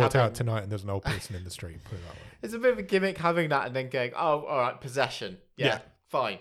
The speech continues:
Speaker 2: But it, it is fine for this movie.
Speaker 1: It is. It
Speaker 2: And
Speaker 1: works.
Speaker 2: it's,
Speaker 1: It's, there's no other way you can do it. It's
Speaker 2: I, I was quite taken with this.
Speaker 1: I was as well. I
Speaker 2: I
Speaker 1: was, I was like, "This is much better than I was
Speaker 2: I was
Speaker 1: expecting."
Speaker 2: invested.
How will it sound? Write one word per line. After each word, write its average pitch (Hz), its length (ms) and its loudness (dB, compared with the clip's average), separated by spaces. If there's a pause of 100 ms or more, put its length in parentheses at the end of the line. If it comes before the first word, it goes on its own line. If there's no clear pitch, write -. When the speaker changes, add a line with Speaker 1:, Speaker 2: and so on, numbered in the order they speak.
(140)
Speaker 2:
But 185 340 6 (540)
it, 170 180 -8
it 214 40 2 (220)
is 269 180 -6
fine 143 280 -2
for 135 120 -8
this 131 240 -6
movie. 160 280 -8
Speaker 1:
It 160 60 6
is. 143 160 10
It 135 60 2
Speaker 2:
And 143 80 4
Speaker 1:
works. 131 400 4 (100)
Speaker 2:
it's, 113 200 -2
Speaker 1:
It's, - 200 -14 (240)
there's 123 180 -8
no 127 120 2
other 110 100 -2
way 110 140 -2
you 104 120 -4
can 117 220 -4
do 95 80 -10
it. 90 320 -14
It's - 180 -20 (220)
Speaker 2:
I, 294 160 8
I 226 220 8
was 165 140 6 (120)
quite 208 240 6
taken 139 360 0
with 92 120 -10
this. 156 260 -4 (220)
Speaker 1:
I 175 140 12
was 139 240 8
as 107 80 0
well. 143 180 10
I 131 60 10
Speaker 2:
I 143 60 10
Speaker 1:
was, - 240 -2 (120)
I 143 80 6
was 139 180 4
like, 113 380 -2
"This 147 220 2
is 113 200 -6
much 123 400 -4
better 95 180 -6
than 92 80 -14
I 92 40 -10
was 92 140 -14
Speaker 2:
I - 20 -18
was 160 320 -2
Speaker 1:
expecting." 139 80 -6
Speaker 2:
invested. 180 680 0